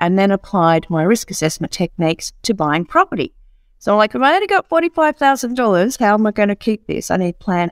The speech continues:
A, B, and C," which became my Trident strategy. And my husband,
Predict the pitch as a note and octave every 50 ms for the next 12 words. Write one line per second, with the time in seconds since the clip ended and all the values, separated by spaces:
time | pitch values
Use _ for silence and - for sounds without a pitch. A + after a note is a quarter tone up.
0 | - - E3 D#3+ D#3+ D#3+ - _ - D#3+ D#3 - - - D3+ D3 D3+ D#3 - -
1 | - C4 C4 A#3+ F#3 G3+ B3 D#4 E4 _ _ _ _ _ - _ - G#3+ G#3 -
2 | - A3 - A#3 G3 F#3 F3 D#3+ E3+ - - - F3 E3 E3+ F3 F3 - - -
3 | - F3+ E3+ F3+ G3+ G3 - C#4+ D4+ D4 - - G#3 G#3 G#3 G3+ G#3 G3+ - G3+
4 | G3+ F#3+ G3 G3 F#3+ F#3 F#3 F#3 F#3+ G3 - A3+ G3 G3+ - - - G#3 G3 F#3
5 | F3+ F3+ F#3 F3 - -